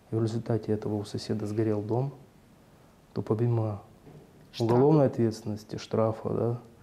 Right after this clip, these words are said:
Speaker 1: то может быть, ну нет, штраф — это либо административное,
Speaker 2: Мгм.
Speaker 1: либо уголовное. То есть может быть и штраф в зависимости от ущерба.
Speaker 2: Мгм.
Speaker 1: Ну, как правило, если дом сгорел, то ущерб там, как правило,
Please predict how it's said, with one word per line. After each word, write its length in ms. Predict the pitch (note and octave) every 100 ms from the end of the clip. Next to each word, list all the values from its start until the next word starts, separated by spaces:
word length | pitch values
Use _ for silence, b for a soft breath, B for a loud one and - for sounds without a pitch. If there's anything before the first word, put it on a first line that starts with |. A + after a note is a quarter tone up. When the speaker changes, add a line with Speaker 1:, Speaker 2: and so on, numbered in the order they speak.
| B B B
Speaker 1:
то 80 | G#2+
может 300 | A2+ A2+ A2+
быть, 360 | G#2+ G#2 - - - -
ну 80 |
нет, 180 | D3+ G#2
штраф — 380 | - - A#2+ -
это 340 | G#2+ G#2 G2 G2+ - -
либо 280 | A2+ A2 A2+
административное, 840 | A2+ A#2+ - B2+ - G3 C#3+ A2
Speaker 2:
Мгм. 100 | - -
Speaker 1:
либо 200 | B2 B2
уголовное. 540 | A#2+ A2+ A2 G#2+ G2 G#2+ - B B B B B B -
То 120 | A2
есть 140 | G#2 -
может 220 | C3 B2+
быть 180 | B2+ B2
и 40 |
штраф 360 | - F3 F#3 F#3 -
в 40 |
зависимости 640 | A2+ A2+ A2+ G#2+ G#2+ - G#2+
от 120 | G#2+
ущерба. 440 | A2+ - G#2+ - - - -
Speaker 2:
Мгм. 120 | F3+
Speaker 1:
Ну, 220 | A#2+ B2 A#2+
как 180 | A2+
правило, 280 | - A#2+ A2
если 220 | G#2+ -
дом 220 | A2+ A2+ A2
сгорел, 420 | A2+ B2 D#3 D#3 B B B B B -
то 100 | -
ущерб 340 | G#2+ - A2 G#2+
там, 180 | G#2 G2+
как 140 | -
правило, 520 | - G#2 G#2+ - A#2+